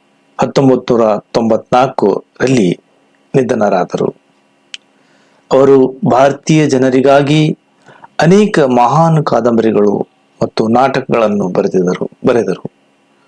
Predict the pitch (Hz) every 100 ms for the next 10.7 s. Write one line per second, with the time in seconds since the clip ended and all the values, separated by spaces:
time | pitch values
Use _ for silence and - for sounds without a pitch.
0 | _ _ _ _ _ 143 - 147 123 127
1 | 127 104 120 131 - 139 127 135 120 -
2 | - - 127 123 113 127 156 151 139 123
3 | 117 - _ _ _ _ - - _ 156
4 | - 180 151 143 135 127 117 113 107 104
5 | 110 101 87 - _ _ _ _ _ _
6 | _ _ 131 120 104 - - - 90 -
7 | - - - _ _ _ _ _ _ _
8 | _ _ _ _ _ _ _ _ _ -
9 | _ _ _ _ - 131 - 147 135 135
10 | 160 165 156 135 139 127